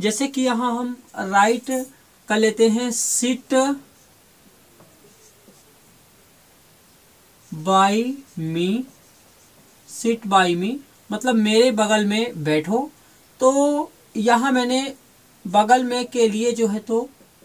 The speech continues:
by का यूज़ कर दिया। और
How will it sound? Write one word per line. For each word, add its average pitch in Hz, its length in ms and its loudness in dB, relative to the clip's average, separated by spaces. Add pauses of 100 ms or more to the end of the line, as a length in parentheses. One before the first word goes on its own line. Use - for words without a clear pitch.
(840)
by 190 360 2
का 214 120 0
यूज़ 208 240 -4
कर 202 140 -2
दिया। 208 340 -2 (640)
और 262 440 4